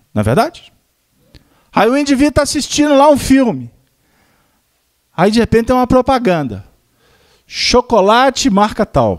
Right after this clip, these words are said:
Quase que eu falei. E o jabá? Hein? Tem que ter jabá, né? <laughs> Aqui, surgiu a ideia, a propaganda do chocolate.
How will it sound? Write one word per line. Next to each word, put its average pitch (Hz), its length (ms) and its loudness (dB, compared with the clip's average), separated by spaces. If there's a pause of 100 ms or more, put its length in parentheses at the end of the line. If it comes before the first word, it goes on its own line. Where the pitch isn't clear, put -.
Quase 139 220 -4
que - 60 -8
eu 156 40 -2
falei. 95 440 -6 (2500)
E 113 120 0
o 131 60 2
jabá? 101 540 0 (440)
Hein? 123 280 -8 (540)
Tem 92 140 -12
que - 40 -20
ter 104 140 -4
jabá, 117 400 -2
né? 110 200 -4 (600)
<laughs> - 560 -12 (600)
Aqui, 175 500 -2 (320)
surgiu 285 640 2
a 302 80 2
ideia, 269 680 0
a 202 100 0
propaganda 226 600 0
do 226 120 2
chocolate. 220 680 -4